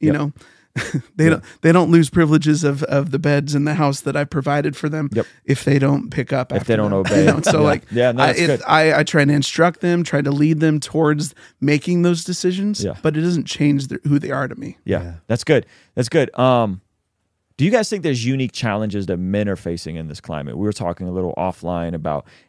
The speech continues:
Speaker 2: Andrew Tate, and, and you have young boys, uh, ten to seventeen, right?
Speaker 3: Yeah.
Speaker 2: Um, what do you think some of the challenges young men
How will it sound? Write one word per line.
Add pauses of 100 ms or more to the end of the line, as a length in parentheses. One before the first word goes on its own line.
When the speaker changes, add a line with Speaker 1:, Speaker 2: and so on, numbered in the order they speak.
Speaker 2:
Andrew
Tate,
and, (300)
and
you
have
young
boys, (140)
uh, (320)
ten
to
seventeen,
right?
Speaker 3:
Yeah.
Speaker 2:
Um,
what
do
you
think
some
of
the
challenges
young
men